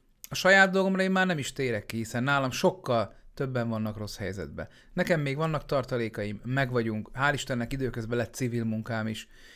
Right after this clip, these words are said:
de nagyon sok zenészt ismerek, aki, aki, aki elment,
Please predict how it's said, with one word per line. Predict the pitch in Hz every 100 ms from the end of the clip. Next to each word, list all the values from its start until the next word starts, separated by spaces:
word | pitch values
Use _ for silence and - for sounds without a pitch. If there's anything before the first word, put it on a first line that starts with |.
| - -
de | 123 131 131
nagyon | 160 190 196 165 -
sok | - 113 -
zenészt | 120 143 147 127 110 127
ismerek, | - 135 120 117
aki, | 113 120 113 -
aki, | 131 - 143
aki | 180 175 -
elment, | 156 131 123 120